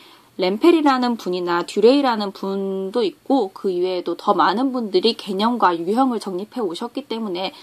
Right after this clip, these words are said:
그런 관점에서 이것이 하나만 있다는 게 아니라는 관점에서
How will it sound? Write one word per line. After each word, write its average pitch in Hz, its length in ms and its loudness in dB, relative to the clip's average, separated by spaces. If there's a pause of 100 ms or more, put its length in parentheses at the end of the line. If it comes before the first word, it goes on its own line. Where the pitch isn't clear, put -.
(200)
그런 202 260 2
관점에서 277 840 2 (320)
이것이 190 260 0
하나만 349 420 4
있다는 220 420 -4
게 202 80 -2
아니라는 247 580 -2
관점에서 226 640 -6